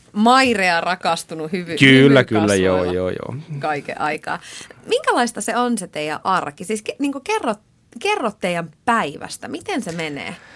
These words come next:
Speaker 1: Siellä on kaksi pientä lasta ja sulla on hirveätä haipakkaa ja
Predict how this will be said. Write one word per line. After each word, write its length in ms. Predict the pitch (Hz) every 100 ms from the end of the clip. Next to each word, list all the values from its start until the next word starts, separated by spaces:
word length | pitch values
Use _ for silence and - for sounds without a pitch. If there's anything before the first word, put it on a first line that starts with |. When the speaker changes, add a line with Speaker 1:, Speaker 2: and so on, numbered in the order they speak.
| -
Speaker 1:
Siellä 260 | - 381 269
on 60 | 185
kaksi 300 | 320 339 -
pientä 320 | 247 214 208
lasta 340 | 226 220 -
ja 140 | 175 170
sulla 300 | 294 285 202
on 80 | 175
hirveätä 520 | 277 254 190 165 170
haipakkaa 600 | 202 220 185 156 -
ja 60 | 151